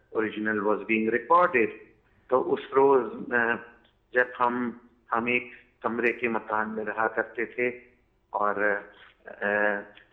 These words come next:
अ, जब हम रिकॉर्डिंग से वापस घर लौटे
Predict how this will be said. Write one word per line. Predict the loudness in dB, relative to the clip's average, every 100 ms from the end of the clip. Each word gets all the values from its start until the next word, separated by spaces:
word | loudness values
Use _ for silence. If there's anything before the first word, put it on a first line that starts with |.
| _ -10
अ, | -8 -6 -8 -12 _ -2
जब | 0 2
हम | 0 0 -2 -6 -14 _ _ _ -8 -4
रिकॉर्डिंग | -4 2 2 2 -2 -2
से | 0 2
वापस | 2 2 -2 -2 -14 -20 -20 -8
घर | -6 0
लौटे | 0 0 2 2 2 -6